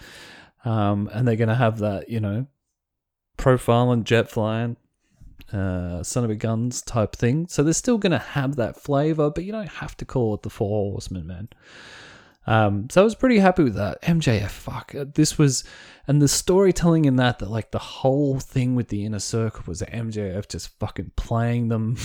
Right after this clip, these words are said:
<laughs> just playing the Inner Circle the whole time. Mwah. Chef's kiss.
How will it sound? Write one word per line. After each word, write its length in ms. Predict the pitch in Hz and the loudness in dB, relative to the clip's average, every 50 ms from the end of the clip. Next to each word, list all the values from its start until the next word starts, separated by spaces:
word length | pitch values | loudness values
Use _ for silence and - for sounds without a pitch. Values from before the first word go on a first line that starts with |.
| - - - - - | -8 -8 -8 -10 -14
<laughs> 320 | - - - - - - | -16 -18 -18 -18 -16 -8
just 200 | - 120 117 - | -4 -4 -4 -2
playing 520 | - - - - 147 139 135 143 139 135 127 | -2 -2 0 2 4 6 6 6 6 4 4
the 120 | 123 123 | 2 2
Inner 140 | 131 131 127 | 2 0 0
Circle 420 | - - - 120 110 110 - 113 | -2 0 -2 0 0 0 -4 -4
the 100 | 104 104 | -4 -4
whole 360 | 95 - - - 143 131 127 - | -4 -4 -2 0 2 2 2 0
time. 580 | - - 127 113 110 107 110 110 110 107 107 _ - _ _ _ _ _ _ _ _ _ _ _ _ _ - | -2 -4 -4 -2 -2 -2 -2 -2 -4 -4 -6 _ -14 _ _ _ _ _ _ _ _ _ _ _ _ _ -14
Mwah. 640 | 131 127 120 120 135 135 139 139 127 110 98 87 90 _ _ _ _ _ _ _ _ _ _ _ _ _ | -12 -10 -8 -4 -2 0 2 2 0 0 -4 -6 -10 _ _ _ _ _ _ _ _ _ _ _ _ _
Chef's 580 | - - - - - - - 156 151 - - | -16 -12 -10 -8 -6 -4 -2 -2 -2 -2 -4
kiss. 640 | - - - 143 123 98 - - - - - - | -6 -2 0 0 0 0 -2 -6 -8 -8 -8 -10